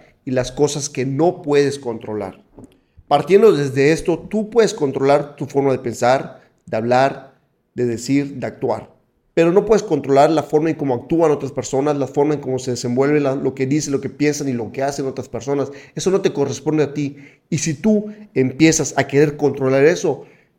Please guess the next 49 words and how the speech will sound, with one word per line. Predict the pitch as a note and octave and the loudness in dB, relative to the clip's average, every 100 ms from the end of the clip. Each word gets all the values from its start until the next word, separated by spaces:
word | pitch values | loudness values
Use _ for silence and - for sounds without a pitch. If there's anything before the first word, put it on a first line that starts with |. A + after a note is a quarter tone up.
| _ | _
empiezas | C3+ B2+ C#3 C#3+ | -6 0 0 0
a | C3+ | -2
ser | C#3+ C#3 | 0 0
una | C3+ C3 | -2 -4
víctima | B2 B2+ C3 B2+ | -4 -4 -4 -2
de | |
la | A#2 | -4
circunstancia | A2 A#2+ - A#2+ - B2 C3+ C#3 | -6 -8 -10 -8 -2 -2 -2 -2
y | C#3 | -2
de | B2 | -2
los | B2 | -2
resultados | B2 A#2+ B2 B2+ C3+ | -4 -6 -4 0 0
de | C3 | 0
otras | A2+ B2 | -4 -6
personas. | A2+ A2 - G#2+ G2 - _ _ _ _ _ | -8 -10 -8 -8 -10 -16 _ _ _ _ _
Porque | C3+ B2+ | -6 0
no | D3 D#3+ | 0 0
tienes | D#3+ E3 | 0 0
el | C#3+ | -2
control | - B2+ C3 C#3+ | -6 -4 -2 0
de | C3 | 0
tu | B2+ - F#3 - | 0 -2 -4 -2
persona. | C3+ B2+ B2 G#2 G2 A#2+ _ _ _ _ _ | -2 -2 -6 -8 -10 -16 _ _ _ _ _
Partiendo | E3+ D#3 G3 A3+ A#3 | 2 4 8 8 8
desde | F3 D#3 C#3+ | 6 4 4
ese | F3+ D#3 | 4 0
punto, | - E3 F#3 F#3+ - | 0 0 4 2 4
primero | D#3 D#3 F3+ F#3 | 2 4 4 2
debes | D#3 F3 F3+ | 2 2 2
de | D3+ | 0
hacer | D#3+ D#3+ | 0 0
un | D#3+ | 2
autoanálisis, | C3+ B2+ A#2+ B2 C3 C3 B2+ A#2+ | 0 -2 -2 0 0 0 -4 -8
conocerte | C3 C3 B2+ - D#3+ D#3 E3+ - | -4 -4 -2 2 2 0 -4 -6
a | A2+ - | -10 -4
ti | D3+ | -2
mismo. | D3 C#3 B2+ B2+ A#2 | 0 -2 -4 -8 -4
¿Cuáles | - A3+ G3 | 0 2 2
son | G3 | 0
tus | E3+ | 0
fortalezas? | C#3 C3 B2+ C#3 C#3+ D3 C#3 | -4 -2 0 0 0 -2 -2
¿Cuáles | - D#3+ D3 | -2 -2 0
son | C#3+ | -2
tus | C3 C3 | -4 -4
debilidades? | C3 B2 A#2 A2+ C3 C#3 | -4 -4 -2 0 2 0
¿Cuáles | C#3 D#3 D#3 | 0 -2 0
son | D3 C3 | -2 -4
tus | B2+ A#2+ | -4 -2
valores? | A2+ B2 C3 B2+ | 0 0 -2 -4